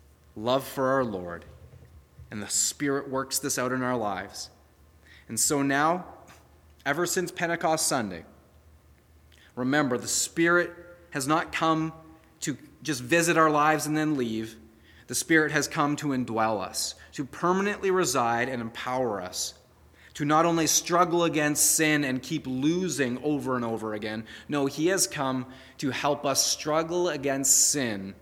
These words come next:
and begin to have victory, and to keep us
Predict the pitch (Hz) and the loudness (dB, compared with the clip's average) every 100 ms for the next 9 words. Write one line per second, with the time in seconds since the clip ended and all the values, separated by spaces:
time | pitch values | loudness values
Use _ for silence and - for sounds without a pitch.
0 | - - - - 123 110 113 104 123 120 | -20 -20 -20 -8 -6 -4 -6 -2 -2 0
1 | 113 107 - - - - 113 - 113 107 | -2 -6 -12 -20 -14 -8 -6 -2 -2 -2
2 | 101 - 110 104 120 - 110 90 82 - | -6 -16 -10 -2 -2 -4 -12 -10 -14 -20
3 | - - - _ _ _ _ _ _ 104 | -20 -20 -20 _ _ _ _ _ _ -12
4 | 110 - 139 113 95 - - | -10 -4 -4 -2 -4 -4 -6